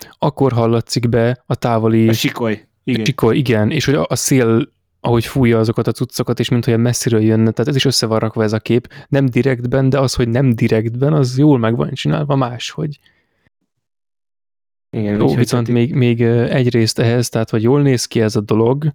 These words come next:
Speaker 1: és izé, de amikor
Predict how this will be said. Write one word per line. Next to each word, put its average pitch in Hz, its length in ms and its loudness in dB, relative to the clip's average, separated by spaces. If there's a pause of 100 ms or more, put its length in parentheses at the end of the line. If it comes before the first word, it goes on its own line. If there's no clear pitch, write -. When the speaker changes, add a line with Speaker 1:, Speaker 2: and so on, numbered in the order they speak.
(680)
Speaker 1:
és - 580 -2 (560)
izé, 156 420 2
de 127 100 -2
amikor 117 540 0